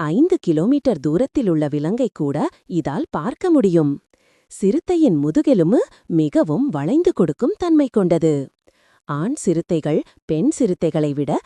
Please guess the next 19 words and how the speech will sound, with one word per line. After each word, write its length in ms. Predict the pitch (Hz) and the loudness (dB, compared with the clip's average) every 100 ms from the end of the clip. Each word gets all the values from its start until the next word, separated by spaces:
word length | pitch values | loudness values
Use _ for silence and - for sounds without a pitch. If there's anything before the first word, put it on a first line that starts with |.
| _ - | _ -10
சற்று 380 | 330 - 349 - | -10 -6 -6 -2
பெரியதாக 580 | 156 247 330 180 143 302 359 | -2 0 -2 -2 -4 -2 0
இருக்கும். 500 | 254 - 190 147 139 _ _ _ _ _ | 0 0 0 0 -2 _ _ _ _ _
சிறுத்தையின் 680 | - 214 320 359 320 208 - | -6 -4 -4 -2 0 0 -2
பற்கள் 480 | 147 139 - 156 269 _ - | -6 -8 -4 -2 -2 _ -6
வேட்டையாடும் 800 | 160 185 - 339 208 156 151 139 | -4 -2 -2 0 0 0 0 -2
மற்ற 320 | 139 - 359 | -4 -2 0
விலங்குகளை 580 | 190 147 220 285 196 147 | 0 0 -2 0 0 -2
விட 280 | 143 147 359 _ _ | -2 -2 -4 _ _
சிறியது, 560 | - 185 294 349 185 143 - _ _ - | -6 -4 -2 -2 0 -2 -6 _ _ -20
சுவாச 500 | - 165 165 - 370 | -8 -6 -6 -6 -6
குழாய் 380 | - 151 160 415 | -2 0 0 -2
பெரிதாக 460 | 180 208 339 330 269 | -2 -2 0 0 2
இருப்பதால். 600 | 196 170 170 156 143 135 - _ _ _ _ _ - | 0 0 -2 -2 -2 -4 -8 _ _ _ _ _ -14
சிறுத்தைகள் 640 | - 185 302 294 190 160 269 | -6 -4 0 0 2 0 -2
பெரும்பாலும் 680 | - 160 196 254 151 135 156 - _ - | 0 0 0 -2 -2 -2 -2 -4 _ -8
பகல் 340 | 151 143 359 | -6 -4 -2
நேரத்தில்தான் 680 | 359 277 196 175 143 147 269 | 0 0 -2 -4 -4 -4 -2
வேட்டையாடும். 680 | 359 330 302 226 165 156 147 | -2 0 0 0 0 -2 -2